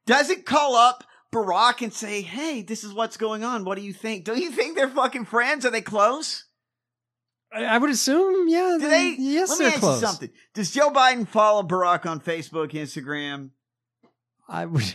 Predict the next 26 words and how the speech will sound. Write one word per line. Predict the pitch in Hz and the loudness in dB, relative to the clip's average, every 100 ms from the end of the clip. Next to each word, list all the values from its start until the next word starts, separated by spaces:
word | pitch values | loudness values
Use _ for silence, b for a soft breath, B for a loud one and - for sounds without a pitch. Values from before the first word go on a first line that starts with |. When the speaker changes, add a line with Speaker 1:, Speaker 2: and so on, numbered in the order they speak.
| - | 0
Speaker 2:
hope | 156 175 | 0 0
so. | 185 110 | -4 -6
I | 117 | -6
would | 131 151 | -8 -8
assume | 139 135 143 | -8 -8 -6
they | 135 | -4
follow | 120 123 113 117 | -4 -2 -2 -4
each | 120 113 | -6 -6
other, | 107 135 101 120 - | -4 -4 -4 -10 -10
probably. | 110 117 | -8 -6
Speaker 1:
Do | 185 | -6
they | 175 | -6
message | 143 151 185 165 | -6 -8 -12 -14
each | 190 - | -12 -10
other | 185 185 185 | -10 -10 -14
on | 180 | -14
the | 143 | -10
social | 156 151 147 | -10 -10 -10
media | 143 156 165 143 | -8 -8 -10 -10
apps, | 156 165 - | -12 -14 -14
do | 170 | -16
you | |
think? | 175 185 | -14 -8
Speaker 2:
And | 190 | -6
they | 277 | -6
probably | 247 262 311 349 180 147 208 | -6 -6 -4 -4 -4 -6 -8